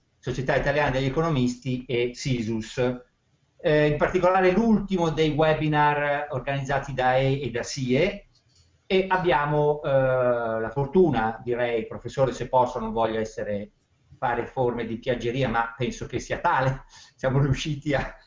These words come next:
ad averla con noi, nel senso che il professor Ramello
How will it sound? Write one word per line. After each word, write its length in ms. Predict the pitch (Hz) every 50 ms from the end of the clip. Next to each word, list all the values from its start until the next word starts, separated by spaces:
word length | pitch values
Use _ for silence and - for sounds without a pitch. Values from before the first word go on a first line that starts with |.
| _ - -
ad 120 | 123 123
averla 360 | 123 123 135 135 127 131 131
con 160 | 135 151 135 139
noi, 300 | 156 156 139 120 - - - _ _
nel 120 | - 151 147
senso 340 | - 185 175 - 170 151
che 100 | - 151
il 160 | 123 113 110 -
professor 400 | - 143 147 160 - 202 185 170
Ramello 840 | 165 160 156 160 143 131 120 113 110 117 123 147 190 208 - -